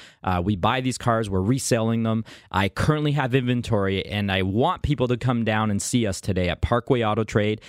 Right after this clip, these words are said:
eight two one five Lawson Road. I challenge you to test drive these cars. You'll love them. You don't have to buy it, but if you're interested, I can also find you a specific make, color, options if we don't have it. Uh, but, uh, people are taking advantage of the nice ones that we have found.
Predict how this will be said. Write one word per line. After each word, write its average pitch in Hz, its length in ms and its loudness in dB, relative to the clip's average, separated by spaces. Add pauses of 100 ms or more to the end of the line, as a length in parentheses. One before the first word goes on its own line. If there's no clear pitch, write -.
(160)
eight 156 200 -2
two 151 220 2
one 131 200 0
five 113 300 0
Lawson 110 400 2
Road. 104 220 0 (240)
I 101 100 0
challenge 151 420 0
you 156 60 0
to 139 80 2
test 131 300 -2
drive 127 240 0
these 120 180 -2
cars. 113 420 0 (200)
You'll 127 240 2
love 127 180 0
them. 131 300 0
You - 20 -6
don't 113 80 4
have 139 140 0
to 165 80 4
buy 147 220 2
it, 123 180 -4 (160)
but 107 120 4
if 104 200 -2
you're 117 180 4
interested, 143 560 0
I 98 60 -6
can 101 160 0
also 107 220 0
find 127 380 0
you 127 100 0
a - 20 -2
specific - 560 -2
make, 107 260 0
color, 107 340 0
options 104 380 0
if 101 140 0
we 104 80 2
don't 95 160 2
have 113 260 0
it. 120 160 -2 (260)
Uh, 90 260 0
but, 98 180 0
uh, 101 100 -4
people 139 220 2
are 123 40 0
taking 117 320 0
advantage 107 380 0
of 95 80 -2
the 98 80 2
nice 104 260 0
ones 104 200 0
that 87 160 0
we 95 80 0
have 95 200 0
found. 78 380 -6